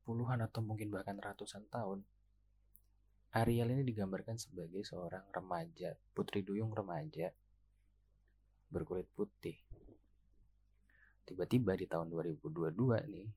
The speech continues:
Disney bikin film live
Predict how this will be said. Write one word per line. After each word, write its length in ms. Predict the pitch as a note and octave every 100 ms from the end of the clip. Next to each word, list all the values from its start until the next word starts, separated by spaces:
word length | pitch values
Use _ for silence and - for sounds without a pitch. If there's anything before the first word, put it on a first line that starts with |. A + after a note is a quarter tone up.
| - - - - _ _ _ _ _ _ _ _ _ F#2+
Disney 640 | F#2 F#2 - A#2+ C3 C3+ B2+ - _ _ _ _ _ _ - - G#2+
bikin 400 | G2+ - G2+ -
film 240 | F#2+ F#2+
live 240 | F2+ F#2+